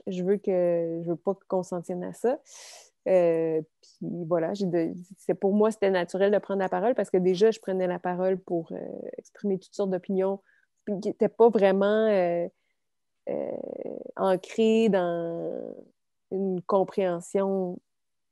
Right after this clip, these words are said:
euh, du monde. J'étais, j'étais, j'étais plutôt, euh, jeune et débutante, là, fait que après, à, à partir de, de, tu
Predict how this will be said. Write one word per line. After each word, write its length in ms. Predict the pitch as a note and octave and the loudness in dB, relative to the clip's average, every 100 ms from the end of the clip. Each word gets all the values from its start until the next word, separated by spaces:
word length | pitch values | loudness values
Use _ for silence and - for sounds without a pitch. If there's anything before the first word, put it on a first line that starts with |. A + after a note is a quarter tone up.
| _ _ _ _ _ _ _ _ - | _ _ _ _ _ _ _ _ -6
euh, 200 | F#3+ D#3+ | -4 -4
du 120 | D#3+ | -2
monde. 240 | F3 A#3+ C#4 | -2 0 0
J'étais, 280 | - F#3 | 0 -2
j'étais, 320 | E3+ - F3 F3+ | -2 -4 -4 -4
j'étais 220 | - F3+ | -4 -6
plutôt, 520 | - - G3 F3 E3+ | -6 -2 2 4 2
euh, 320 | E3 E3+ - - - - | 0 -2 -4 -6 -8 -6
jeune 300 | F3+ F#3+ G3 | -2 2 4
et 60 | F#3+ | 4
débutante, 580 | E3+ D#3+ - G3+ A#3+ D#4 | 2 -2 -2 0 0 0
là, 80 | B3+ | 0
fait 140 | A3+ | 0
que 200 | F#3 E3+ D#3 _ _ _ _ _ - _ | 2 2 2 _ _ _ _ _ -20 _
après, 220 | G3 - - | -6 -6 -2
à, 360 | G3 F#3+ - - | 0 2 2 -2
à 20 | |
partir 380 | - F#3+ - G3+ | -4 -6 2 4
de, 280 | F#3+ F3+ E3+ | 6 4 2
de, 220 | - - | 0 -4
tu 80 | B3 | -4